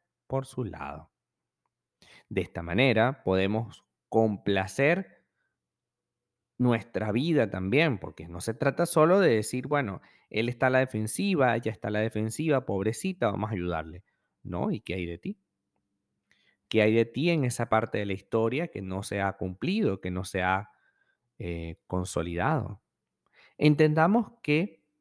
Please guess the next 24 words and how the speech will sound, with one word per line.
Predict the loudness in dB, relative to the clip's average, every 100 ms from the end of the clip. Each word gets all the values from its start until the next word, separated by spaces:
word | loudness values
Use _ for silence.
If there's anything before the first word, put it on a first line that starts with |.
| _
definitivamente | -2 -2 0 -4 -6 -2 0 0 -2 -6 -10 -14 _ _
las | -6 -6
personas | -4 -2 0 2
a | 4
la |
defensiva | 2 2 -4 -4 0 0 0
tienen | 0 0 0
que | -2
trabajar | -2 -2 -2 -4
sobre | -4 -6 -6 -10
eso. | -14 -18 _ _ _ _ _ _ -10
Y | -8
si | -2
no | 2 4
les | 6
da | 4
la | 4 2
gana, | 0 -6 -10 _ _ _ _ _
entonces | 0 4 4 2 0
tendremos | 0 2 0 -2
que | -4
salir | 0 0 0
de | -2
allí, | -2 -4 _